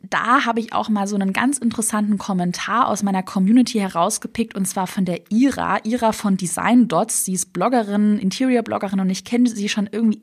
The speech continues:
ewig. Also Shoutout an Ira, wenn sie gerade jetzt hier den Podcast hört, und sie kommentiert in meiner Facebook-Gruppe immer super fleißig.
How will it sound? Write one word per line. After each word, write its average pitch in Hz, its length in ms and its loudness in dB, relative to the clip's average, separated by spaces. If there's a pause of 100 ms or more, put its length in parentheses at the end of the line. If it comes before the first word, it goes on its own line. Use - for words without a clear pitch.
ewig. 208 480 0 (380)
Also 196 160 0
Shoutout 285 440 4
an 226 120 2
Ira, 240 260 4
wenn 214 160 4
sie 208 120 -2
gerade 214 340 4
jetzt 208 260 0
hier 220 180 0
den 202 180 0
Podcast 202 600 -2
hört, 202 140 2
und 208 120 -2
sie 202 100 -2
kommentiert 202 600 0
in 214 80 -2
meiner 196 260 2
Facebook-Gruppe 196 840 -4
immer 220 480 2 (160)
super 262 360 2
fleißig. 196 640 -2